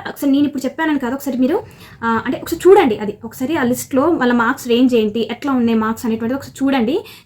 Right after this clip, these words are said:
చూసి మన జు-, మన గ్రూప్ వన్ జీఆర్ఎల్ ఒకసారి చూడండి, సెలెక్టెడ్ అయిన వాళ్ళది చూడండి, ట్వెల్వ్ థౌజండ్ దాంట్లో. మీరే చెప్తారు అసలు ఎంత డిఫరెన్స్ అని చెప్పేసి మీరే చెప్తారు. Actually, ఒక కట్ ఆఫ్ రీచ్ అయిన తర్వాత ఓసీ వాళ్ళకి హైయెస్ట్ కట్ ఆఫ్, అది అందరికీ తెలుసు, జనరల్ కేటగిరీ వాళ్ళకి. So, అంత కట్ ఆఫ్ అనేటువంటిది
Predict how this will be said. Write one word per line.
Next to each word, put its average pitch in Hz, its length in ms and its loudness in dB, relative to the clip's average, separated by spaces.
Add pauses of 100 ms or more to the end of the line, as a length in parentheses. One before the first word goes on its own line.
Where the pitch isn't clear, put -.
చూసి 330 140 4
మన 302 220 2
జు-, 262 360 2
మన 262 280 2
గ్రూప్ 285 260 -2
వన్ 269 420 0
జీఆర్ఎల్ 254 380 2
ఒకసారి 254 280 -6
చూడండి, 233 340 -2
సెలెక్టెడ్ 240 360 -6
అయిన 220 140 0
వాళ్ళది 214 440 -2
చూడండి, 226 200 0
ట్వెల్వ్ 233 240 -2
థౌజండ్ 214 240 -4
దాంట్లో. 220 280 -4 (380)
మీరే 381 360 8
చెప్తారు 269 320 -4
అసలు 302 260 -2
ఎంత 262 340 0
డిఫరెన్స్ 269 400 -2
అని 247 120 0
చెప్పేసి 247 240 -6
మీరే 247 160 2
చెప్తారు. 233 320 -2
Actually, 269 440 -2 (500)
ఒక 233 200 -10
కట్ 233 160 -4
ఆఫ్ - 200 -2
రీచ్ 247 260 0
అయిన 254 120 0
తర్వాత 220 300 -4
ఓసీ 269 300 2
వాళ్ళకి 277 280 0
హైయెస్ట్ 247 380 -2
కట్ 220 140 -8
ఆఫ్, 208 120 -8
అది 226 80 -2
అందరికీ 254 260 0
తెలుసు, 208 220 0
జనరల్ 220 280 0
కేటగిరీ 208 320 -2
వాళ్ళకి. 190 300 -6 (420)
So, 302 80 -2 (100)
అంత 311 360 -2
కట్ 294 160 -4
ఆఫ్ 349 160 -2
అనేటువంటిది 311 420 -2